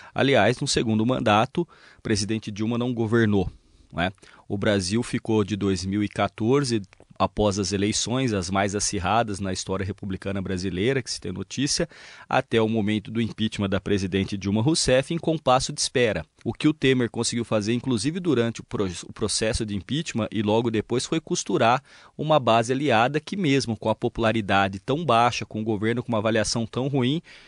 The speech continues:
ter conseguido colocar algumas, eh, reformas em pauta, algumas aprovadas, outras em tramitação, mas inclusive anunciava, eh, nesses dias, um ano de governo dele,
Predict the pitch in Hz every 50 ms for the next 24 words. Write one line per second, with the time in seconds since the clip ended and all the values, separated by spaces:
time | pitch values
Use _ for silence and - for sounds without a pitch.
0 | _ _ _ _ - 156 151 151 160 160 156 - - 175 151 123 117 123 135 139
1 | 151 - - 139 139 131 - - 110 117 120 117 123 127 135 135 139 - - -
2 | - - - 110 117 113 110 110 123 135 135 - - 110 113 120 131 143 139 113
3 | 101 113 120 - - 92 101 113 131 - - 143 - - - - 143 151 147 123
4 | 120 113 117 110 98 110 - - 120 120 120 107 107 104 101 120 135 143 156 156
5 | - - - - - - - 101 113 120 - 117 107 98 113 110 - 107 107 110
6 | 113 - - 147 151 - - 160 151 165 175 - - - - - - 170 170 160
7 | 151 151 156 170 170 156 165 151 - 160 151 123 110 117 120 131 131 123 120 120
8 | - - - 139 110 101 107 123 139 156 156 156 147 - - 98 98 107 107 110
9 | - - 135 123 107 104 107 113 135 143 123 110 117 110 107 107 110 117 117 107
10 | 101 104 104 113 107 92 104 101 107 110 123 127 110 110 107 120 135 160 175